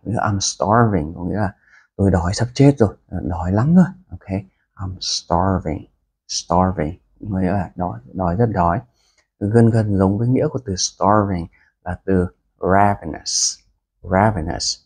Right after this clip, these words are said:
Ví dụ như là "They're ravenous, they're thirsty". Họ rất là đói, họ rất là khát. Đó. "They're ravenous, they're thirsty". Hoặc là có một cái cách diễn đạt là rất là quen thuộc, đó là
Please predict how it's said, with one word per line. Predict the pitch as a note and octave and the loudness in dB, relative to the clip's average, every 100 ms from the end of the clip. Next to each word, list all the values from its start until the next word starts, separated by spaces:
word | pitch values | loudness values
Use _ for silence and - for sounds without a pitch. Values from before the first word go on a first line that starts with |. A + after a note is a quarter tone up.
| - | -6
Ví | F2+ | 2
dụ | A#2 | 2
như | G2 F#2+ | 2 -2
là | F2+ E2 _ _ F#2+ | -2 -2 _ _ 0
"They're | F#2 F#2+ F2 E2 | 4 4 2 2
ravenous, | D#2 E2 A#2+ C#3 E3+ - - _ | 0 2 2 2 2 -2 -8 _
they're | F#2+ F2 F2 E2+ - | -4 -2 -2 -4 0
thirsty". | F#2+ F2 - - C#2+ - _ _ _ _ G1+ | 2 2 -2 -6 -10 -10 _ _ _ _ -12
Họ | - _ _ _ _ | -12 _ _ _ _
rất | A2 B2 | -2 4
là | C3 | 4
đói, | G2 F#2+ F2+ F2+ A2+ | 4 2 2 0 0
họ | A#2+ - | -4 -6
rất | A2+ | -4
là | A2+ - | -2 -4
khát. | - C3 C#3+ - - | -4 -2 -2 -6 -14
Đó. | - - _ | -14 -16 _
"They're | G2+ F#2+ E2 E2 | -6 -4 -2 -2
ravenous, | F2 G2+ A2 G2 E2 - - - _ | 0 2 2 0 -6 -6 -8 -8 _
they're | F2+ F2+ F2 _ | -8 -8 -10 _
thirsty". | G2+ F#2+ - - A#1+ - - _ _ - - | -2 -2 -6 -8 -6 -6 -10 _ _ -20 -4
Hoặc | G2+ | -2
là | G2+ G2+ - | 0 -2 -2
có | G#2+ | -6
một | B2 | -6
cái | B2 D3+ | -6 -6
cách | D3+ | -6
diễn | - B2+ | -4 -2
đạt | C3 B2 - _ | -2 -6 -12 _
là | G2+ F#2+ - _ - | -12 -12 -14 _ -2
rất | |
là | D3 C#3 | -2 0
quen | A#2 A#2 - | 0 0 2
thuộc, | A#2+ - - | 2 0 -6
đó | F2 | -6
là | G2 G#2+ | -4 -4